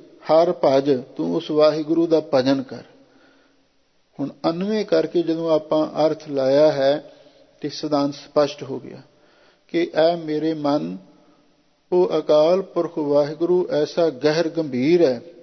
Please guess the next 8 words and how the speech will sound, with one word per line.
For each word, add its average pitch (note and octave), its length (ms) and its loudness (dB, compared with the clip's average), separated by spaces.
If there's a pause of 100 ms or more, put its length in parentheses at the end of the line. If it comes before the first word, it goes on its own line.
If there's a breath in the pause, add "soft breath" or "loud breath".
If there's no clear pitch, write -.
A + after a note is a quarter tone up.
(120)
ਜਿਸ C#3 300 -12
ਦਾ D#3+ 160 2
ਕੋਈ E3 360 -4
ਅੰਤ F3 200 -6 (160)
ਪਾਰਾਵਾਰ D3+ 540 2
ਨਹੀਂ D#3+ 200 -8
ਪਾ C3+ 180 -2
ਸਕਦਾ। C3+ 680 -2